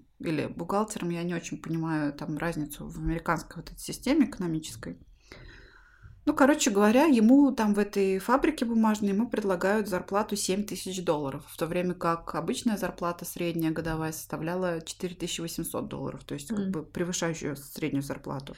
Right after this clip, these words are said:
Speaker 1: Примерно в это же время у Хелен наблюдают уже первые симптомы ментальных болезней, и врач советует, э, Джону показать её психиатру.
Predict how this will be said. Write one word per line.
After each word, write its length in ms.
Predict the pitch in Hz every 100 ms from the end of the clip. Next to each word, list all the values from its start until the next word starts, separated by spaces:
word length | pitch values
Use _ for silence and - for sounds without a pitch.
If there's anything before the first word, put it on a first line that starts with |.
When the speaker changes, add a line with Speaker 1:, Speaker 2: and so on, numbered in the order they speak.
| -
Speaker 1:
Примерно 400 | - 233 427 330
в 60 | 233
это 180 | 254
же 140 | 220 196
время 400 | 185 262 381 294
у 100 | 202
Хелен 340 | - 262 262
наблюдают 560 | 208 190 185 202 247 247
уже 160 | 196
первые 360 | 202 202 202 180
симптомы 580 | - 180 - 196 190 185
ментальных 500 | 180 175 202 185 170
болезней, 560 | 165 170 247 349 269 214
и 120 | 185
врач 260 | 170 220 262
советует, 540 | 202 196 220 185 - 180
э, 220 | 175 165
Джону 260 | 214 294 294
показать 460 | - 180 165 226 -
её 240 | 175 190
психиатру. 680 | 185 - - 160 143 -